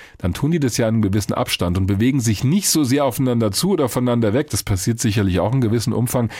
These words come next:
Aber um eine bestimmte Umlaufbahn zu halten, müssen sie ja auch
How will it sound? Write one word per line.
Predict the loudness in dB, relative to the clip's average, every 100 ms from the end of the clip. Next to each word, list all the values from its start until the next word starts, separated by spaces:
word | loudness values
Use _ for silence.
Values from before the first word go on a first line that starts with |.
| -14 -14 -6
Aber | -2 0
um | 0
eine | 0 0
bestimmte | 0 0 0
Umlaufbahn | 0 0 2 2 0 0 -2 0
zu | 0
halten, | 0 0 -2 -4 -10 -16 -4
müssen | -2 0 0
sie | 2
ja | 2
auch | 0